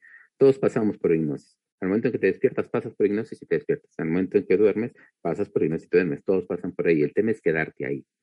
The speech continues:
Entonces, eso es un tema de concentración. ¿Cuántas personas se trabaja nada más? Tú trabajas más tiempo con ellas y les enseñas y pueden entrar en, en, en un ambiente hipnótico. Pero hay personas demasiado sugestionables y esas personas son las que se utilizan generalmente en la hipnosis de espectáculo.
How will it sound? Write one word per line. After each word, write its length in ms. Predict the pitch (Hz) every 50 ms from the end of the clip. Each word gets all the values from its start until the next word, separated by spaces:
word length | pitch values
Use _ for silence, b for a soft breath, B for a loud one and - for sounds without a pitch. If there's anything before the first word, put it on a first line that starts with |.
| _ _ _
Entonces, 320 | _ - 98 92 110 107 -
eso 100 | - -
es 80 | -
un 120 | 120 110 -
tema 200 | - 123 110 98
de 100 | 92 -
concentración. 640 | - 85 80 - - 78 76 - - 73 - 78 -
¿Cuántas 240 | 156 196 202 175 185
personas 340 | - - - 151 151 147
se 100 | - -
trabaja 480 | - 117 107 110 113 113 98 - - 87
nada 180 | 90 92 92 87
más? 200 | 90 90 - b b b b b b _
Tú 100 | 135 131
trabajas 440 | 139 131 139 143 135 - 117 -
más 240 | 117 113 120 120 -
tiempo 300 | - 123 117 - 113 -
con 180 | - 110 113 113
ellas 280 | 110 113 131 143 -
y 60 | 120 107
les 180 | 107 98 - 104
enseñas 580 | 104 101 - - 139 110 82 76 - - _ _ b b b b _ -
y 100 | 117 -
pueden 280 | - 143 135 110 95 87
entrar 340 | 80 - 87 85 85 85
en, 140 | 85 82 - -
en, 260 | 87 82 82 - -
en 140 | - 85 82
un 120 | 82 82
ambiente 280 | 80 76 78 73 67 73
hipnótico. 320 | 73 73 67 - - B B B B B B
Pero 120 | - 107 123
hay 40 |
personas 320 | 123 131 110 131 120 117 -
demasiado 440 | 104 87 87 85 - 113 110 107 -
sugestionables 600 | - 87 82 - 95 107 - 135 82 80 80 87
y 60 | 98
esas 220 | 101 - 110 -
personas 420 | - 135 - - 120 117 117 120 -
son 160 | - 117 110
las 140 | 107 104 -
que 80 | 95
se 100 | - -
utilizan 400 | 90 90 101 98 107 - - -
generalmente 440 | 107 101 98 98 98 98 92 87 98
en 40 | 92
la 60 | 87
hipnosis 280 | 82 87 85 - 87 80
de 60 | 82 -
espectáculo. 440 | - - - - - - B B